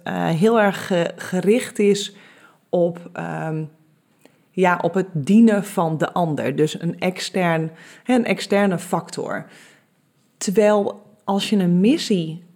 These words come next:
eh, gaat, gaat omschrijven, als je gaat zoeken naar wat is echt belangrijk voor mij, mag je het veel dichter bij jezelf houden. En dat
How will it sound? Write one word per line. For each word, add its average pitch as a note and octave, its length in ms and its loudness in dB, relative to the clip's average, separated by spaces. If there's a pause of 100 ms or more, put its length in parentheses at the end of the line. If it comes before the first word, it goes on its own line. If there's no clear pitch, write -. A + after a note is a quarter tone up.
eh, D#3 300 -6
gaat, F3 420 -6
gaat - 240 -6
omschrijven, E3+ 840 -2
als G3 200 -4
je F3+ 60 -6
gaat E3 220 -6
zoeken G#3 300 0
naar E3 200 -2
wat E3+ 300 -2
is E3 140 -2
echt D#3 200 -4
belangrijk E3+ 480 0
voor - 160 -8
mij, D3 200 -4
mag F3+ 140 0
je G#3 120 -4
het G3 160 -2
veel A#3+ 420 0
dichter G3 360 0
bij D#3+ 180 -2
jezelf D#3 420 0
houden. A#2+ 460 -8 (720)
En F#3 180 0
dat F3 200 0